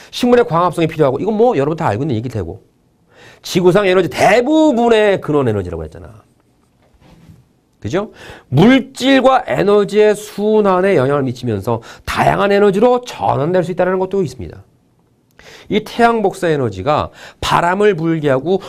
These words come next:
물의 순환을 일으킬 수 있는 원동력이 되는 거거든요. 자, 봅시다. 물이 흘러요. 상류에서부터 물이 흘러서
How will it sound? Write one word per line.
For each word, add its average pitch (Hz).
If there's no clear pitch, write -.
물의 185
순환을 208
일으킬 151
수 -
있는 175
원동력이 170
되는 156
거거든요. 82
자, 151
봅시다. 127
물이 180
흘러요. 180
상류에서부터 131
물이 95
흘러서 101